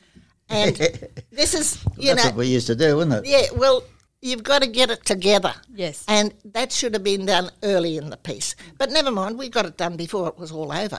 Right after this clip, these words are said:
Speaker 3: Well, I think, I think that's the, that's the beauty in having volunteers who, who've been, uh,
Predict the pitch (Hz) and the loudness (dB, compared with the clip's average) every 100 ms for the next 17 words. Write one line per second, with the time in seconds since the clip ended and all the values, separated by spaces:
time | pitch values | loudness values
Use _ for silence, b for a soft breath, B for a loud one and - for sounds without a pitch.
0 | - 330 277 302 403 359 226 269 254 180 | -6 -6 -4 -4 -4 -4 -4 -2 -2 -2
1 | 196 190 - 190 170 170 - 175 170 202 | -2 -4 -6 -6 -4 -4 -6 -8 -6 -4
2 | 190 156 165 170 165 160 170 170 160 180 | -2 -2 -2 -4 -4 -4 -4 -4 -4 -6
3 | 175 165 196 160 170 165 196 165 202 185 | -6 -6 -6 -6 -6 -6 -6 -4 -4 -2
4 | 180 | -4